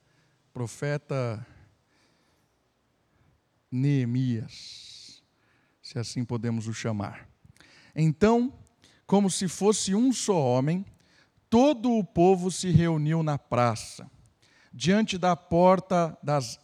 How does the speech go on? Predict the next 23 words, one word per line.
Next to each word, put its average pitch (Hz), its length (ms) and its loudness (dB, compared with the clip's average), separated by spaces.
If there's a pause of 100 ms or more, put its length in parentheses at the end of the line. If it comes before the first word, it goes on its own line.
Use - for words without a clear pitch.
águas, 131 760 -4 (400)
e 190 120 0
pediram 202 640 0
a 180 180 2
Esdras, 160 1120 -4 (240)
o 156 160 0
escriba, 160 880 -2 (500)
que 180 140 -2
trouxesse 180 840 0
o 185 80 0
livro 165 540 0
da 147 180 0
lei 143 400 0
de 139 140 -6
Moisés, 127 880 -4 (340)
que - 80 -4
o 165 60 0
Senhor 151 500 -2
dera 135 400 0
a 135 60 -2
Israel. 120 640 -2 (580)
E 131 120 -2
assim, 160 640 0